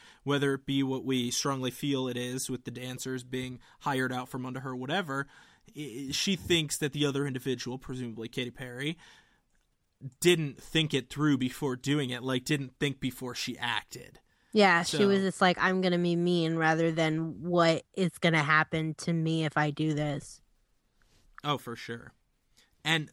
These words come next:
Speaker 2: Mm-hmm.
Speaker 1: the next line is one of the most powerful in the song. "Time can heal, but this won't. So if you're coming my way,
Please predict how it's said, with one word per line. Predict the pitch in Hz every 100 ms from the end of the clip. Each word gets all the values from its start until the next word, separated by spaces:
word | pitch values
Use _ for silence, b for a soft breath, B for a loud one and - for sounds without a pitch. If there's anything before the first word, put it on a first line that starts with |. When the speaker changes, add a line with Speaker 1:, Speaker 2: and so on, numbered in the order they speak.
| 202
Speaker 2:
Mm-hmm. | 202 240
Speaker 1:
the | 156
next | 165 196 - -
line | 226 131 123
is | 147 147
one | 151 190
of |
the | 180
most | 151 110
powerful | - 135 160 170 180 156
in |
the | 113
song. | - 139 135 120 123 b b b -
"Time | - 175 196
can | - 190
heal, | 135 160 165 175
but | 151 147
this | 156 151
won't. | 127 127 131 165 b b b
So | - 175
if | 156 151
you're | 185
coming | - 185 175
my | 131 139 156
way, | 170 180 185